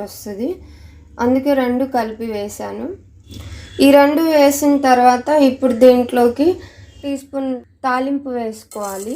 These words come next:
కొంచెం వేగనివ్వాలండి తాలింపు దినుసుల్ని. తాలింపు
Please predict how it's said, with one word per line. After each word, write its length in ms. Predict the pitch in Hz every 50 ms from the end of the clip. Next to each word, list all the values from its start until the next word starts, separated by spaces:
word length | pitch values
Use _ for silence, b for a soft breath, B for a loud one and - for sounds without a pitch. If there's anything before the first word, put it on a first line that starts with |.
| 349 - _ _ _ 277
కొంచెం 340 | 277 277 285 277 294 285 285 277 277 269 254 240 226
వేగనివ్వాలండి 1000 | 254 254 254 254 254 285 269 262 233 208 208 214 208 208 202 202 202 202 208 254 247 -
తాలింపు 400 | 247 226 214 220 226 233 226 233 208 202
దినుసుల్ని. 560 | 208 202 202 - - 202 202 196 202 240 330 370 - _ _ _ _ _ _ _ -
తాలింపు 440 | 311 285 294 311 339 349 339 339 349